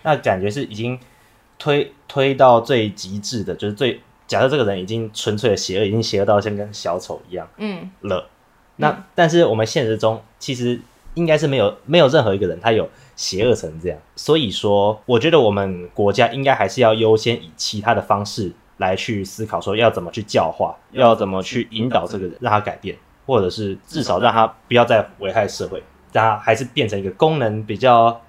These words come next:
Speaker 1: 接近正常人的人。
Speaker 2: 嗯，我也觉得是这样比较好。
Speaker 1: 对，所以说，就是再，再稍微退回来一点。对，这个人他可能他杀过两三个人，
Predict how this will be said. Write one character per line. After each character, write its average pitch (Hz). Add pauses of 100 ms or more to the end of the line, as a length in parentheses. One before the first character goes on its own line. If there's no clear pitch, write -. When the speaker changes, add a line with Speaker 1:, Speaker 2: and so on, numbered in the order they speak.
(100)
Speaker 1:
接 123
近 117
正 110
常 85
人 78
的 82
人。 - (320)
Speaker 2:
嗯， 175
我 214
也 196
觉 156
得 151
是 170
这 175
样 151
比 -
较 117 (100)
好。 -
Speaker 1:
对， - (100)
所 156
以 131
说， 120 (320)
就 143
是 123
再， 123
再 127
稍 113
微 101
退 107
回 90
来 85
一 -
点。 - (120)
对， 110
这 185
个 131
人 101
他 139
可 104
能 80 (200)
他 123
杀 -
过 120
两 95
三 92
个 92
人， -